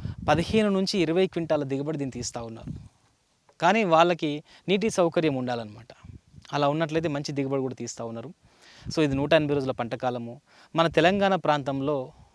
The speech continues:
నీటి వనరులు కనుక ఉంటే కనుక పది నుంచి పదిహేను క్వింటాల మధ్యలో ఈజీగా ఈ దిగుబడి అనేది వస్తూ ఉంది. నేను దీన్ని పూర్తిగా సేంద్రియ పద్ధతిలో చేస్తూ ఉన్నా. నేను సేంద్రియ పద్ధతిలో చేసినప్పుడు కంది వెరైటీస్ చేస్తున్నప్పుడు,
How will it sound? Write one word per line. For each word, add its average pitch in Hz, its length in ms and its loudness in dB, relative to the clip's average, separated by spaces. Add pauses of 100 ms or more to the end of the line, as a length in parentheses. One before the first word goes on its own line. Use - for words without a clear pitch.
(140)
నీటి 175 260 0
వనరులు 180 280 2
కనుక 160 200 0
ఉంటే 143 280 0
కనుక 135 420 -4 (360)
పది 156 160 4
నుంచి 190 260 0
పదిహేను 151 300 -2
క్వింటాల 139 280 -2
మధ్యలో 131 300 -4
ఈజీగా 139 680 0 (200)
ఈ 123 100 -6
దిగుబడి 127 320 -2
అనేది 127 160 -6
వస్తూ 117 260 -8
ఉంది. 110 260 -16 (800)
నేను 196 200 6
దీన్ని 185 220 4
పూర్తిగా 175 340 0
సేంద్రియ 165 380 0
పద్ధతిలో 147 400 -4
చేస్తూ 127 300 -4
ఉన్నా. 123 160 -6
నేను 117 300 -12 (760)
సేంద్రియ 170 300 4
పద్ధతిలో 160 320 0
చేసినప్పుడు 143 720 -2 (340)
కంది 147 200 0
వెరైటీస్ 151 460 2
చేస్తున్నప్పుడు, 131 600 -6